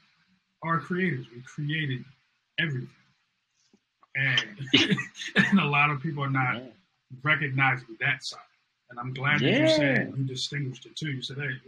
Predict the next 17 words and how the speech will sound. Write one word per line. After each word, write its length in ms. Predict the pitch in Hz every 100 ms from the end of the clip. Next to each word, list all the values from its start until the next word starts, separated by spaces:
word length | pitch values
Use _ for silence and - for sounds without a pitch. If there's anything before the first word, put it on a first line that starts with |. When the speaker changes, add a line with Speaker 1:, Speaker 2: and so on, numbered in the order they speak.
| 135 _ 131
Speaker 1:
we 140 | 165 160 139
did 180 | 139 -
labor 300 | 156 185 135
over 260 | 131 - -
here." 320 | 185 175 107 - _ _ _ _ _ _ _ _ _ _ _ -
But 120 | 131 135
as 400 | 139 131 123 - _ _ -
this 180 | 143 165
generation 560 | 139 156 139 139 139 131
saw, 300 | - 135 147
"Hey, 160 | 135
we 160 | 123 196
can 240 | - 151
do 140 | 131 151
some 220 | - 127
things 260 | 123
a 40 | 120